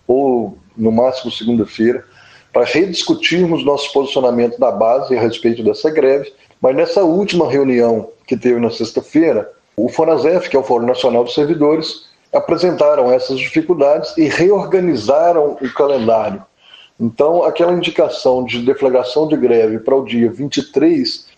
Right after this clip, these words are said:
nessa reorganização do calendário, eles jogaram uma possível data para o dia trinta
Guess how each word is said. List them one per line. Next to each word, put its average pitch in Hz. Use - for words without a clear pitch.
nessa 139
reorganização 156
do 127
calendário, 147
eles 143
jogaram 135
uma 135
possível 147
data 120
para -
o -
dia 139
trinta 175